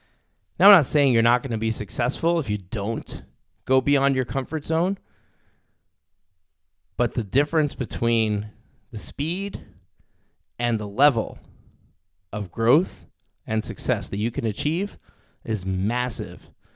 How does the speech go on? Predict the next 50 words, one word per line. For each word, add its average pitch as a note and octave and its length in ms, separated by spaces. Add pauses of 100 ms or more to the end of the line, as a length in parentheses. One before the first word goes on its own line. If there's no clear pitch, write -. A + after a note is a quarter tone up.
(300)
when G#2+ 180
you B2 240
learn A2+ 500 (480)
how B2+ 300
to A#2+ 240
get - 340
out A2 220
of A2+ 140
your G#2+ 120
comfort G#2+ 380
zone. F#2+ 260 (440)
And C3 160
don't F3+ 240
think E3+ 240
that C3 140
because B2+ 400
you A#2 80
learned B2+ 240
how C3+ 100
to A#2+ 80
get A2+ 160
out A#2 140
of A2+ 80
your G#2 80
comfort B2 380
zone G#2 280
once B2+ 480
or - 80
twice D3+ 580
or A2+ 140
even D3+ 320
a C3+ 60
dozen C3+ 500
or F#2+ 180
a F2+ 60
hundred C#3+ 360
times D3 460 (580)
that A2+ 180
it G#2+ 100
gets B2 300
easier, D3 640 (220)
that A2+ 180
it, A2+ 120
you A#2 140
don't B2+ 240
still C3+ 460
fall C3+ 320
prey B2 320
to C#3+ 160
it. F3+ 200